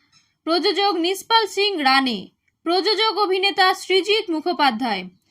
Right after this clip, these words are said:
পরিচালক অভিনেতা কৌশিক গঙ্গোপাধ্যায় সহ টলিউডের প্রথম সারির প্রযোজক পরিচালক অভিনেতা।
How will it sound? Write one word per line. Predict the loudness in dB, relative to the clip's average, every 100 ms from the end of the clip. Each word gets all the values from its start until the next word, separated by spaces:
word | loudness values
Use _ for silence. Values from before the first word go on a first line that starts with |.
| _ _ _
পরিচালক | 0 2 2 2 2 2 0
অভিনেতা | 0 0 0 0 0 -2
কৌশিক | -2 -2 0 -2 0
গঙ্গোপাধ্যায় | -2 -2 -2 -2 -2 -6 -8 -10 _ _ _
সহ | -2 2 2 2
টলিউডের | 2 0 0 0 -2 -4
প্রথম | -4 -6 -4 -6
সারির | -2 0 0 0
প্রযোজক | -4 -6 -6 0 0 0 -4
পরিচালক | -2 0 0 0 -2 -4 -10
অভিনেতা। | -4 -2 0 -2 -6